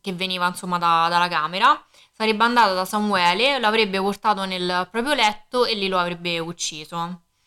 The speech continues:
In seguito si sarebbe ripulita e cambiata e avrebbe accompagnato Davide, il figlio più grande, alla fermata del pullman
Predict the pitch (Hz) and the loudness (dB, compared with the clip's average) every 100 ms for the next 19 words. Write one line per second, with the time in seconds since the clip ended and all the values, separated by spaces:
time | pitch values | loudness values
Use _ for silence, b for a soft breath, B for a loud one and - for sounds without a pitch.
0 | _ _ 220 226 262 220 185 185 190 202 | _ _ -2 0 0 0 -2 -4 -4 -2
1 | 196 175 185 180 190 175 175 202 294 - | -2 0 -2 -2 -4 -4 0 2 2 -2
2 | _ _ _ _ _ _ _ 202 185 180 | _ _ _ _ _ _ _ -6 -2 -2
3 | 185 - 226 262 311 330 320 233 190 202 | -2 -2 0 4 4 6 4 2 2 0
4 | 180 175 208 190 214 208 180 175 180 175 | -2 -4 -8 -6 -4 0 0 0 -2 -4
5 | 170 175 185 185 185 196 175 185 196 233 | -4 -4 2 4 4 0 -6 -6 -6 -8
6 | 254 233 196 180 170 180 175 170 165 160 | -6 -4 -2 -2 -6 -6 -4 -2 -2 -6
7 | 165 _ 156 156 156 160 160 160 160 | -8 _ -12 -12 -6 -6 -6 -10 -12